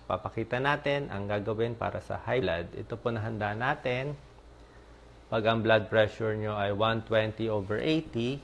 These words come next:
yan, normal yan, green. Pag, ah, orange, ito, medyo mataas, one twenty-one to one thirty, thirty-nine or eighty-one to eighty-nine, medyo mataas yan.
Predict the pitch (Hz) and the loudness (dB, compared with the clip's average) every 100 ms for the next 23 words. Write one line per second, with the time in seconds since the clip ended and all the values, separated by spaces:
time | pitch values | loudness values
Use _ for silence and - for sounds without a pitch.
0 | - - 98 98 101 95 92 95 92 95 | -14 -10 -4 0 0 0 0 0 -2 -2
1 | 107 104 98 98 113 127 156 175 175 - | -2 -2 -4 -2 0 0 -2 -4 -6 -12
2 | - - - - - - - - - - | -20 -20 -20 -20 -20 -20 -20 -20 -8 6
3 | 113 98 104 104 101 101 101 101 85 - | 6 6 4 6 4 4 2 0 -4 2
4 | 117 113 127 156 139 92 - - - - | 6 6 6 2 0 -4 -10 -18 -18 -18
5 | 147 110 - 120 101 95 98 92 95 95 | -14 -12 -4 -2 -2 -2 -6 -6 -6 -2
6 | 110 131 - 98 98 95 101 98 104 104 | 0 0 0 -2 -2 0 -2 -2 -2 -4
7 | 101 107 92 92 98 120 123 156 147 143 | -4 -4 -2 -2 -4 -4 -4 -2 -4 -6
8 | - - - - - - 120 117 139 135 | -14 -20 -20 -20 -20 -6 -4 -2 -2 -2
9 | 127 123 123 95 95 110 101 110 104 104 | 0 0 0 0 0 -2 -2 -2 -2 -2
10 | 113 110 113 139 131 110 110 110 - 95 | -4 -4 -2 -2 -2 0 -2 -4 -6 -4
11 | 92 95 90 - - 87 - 104 95 | -2 -2 -4 -4 -8 -10 -8 -6 -6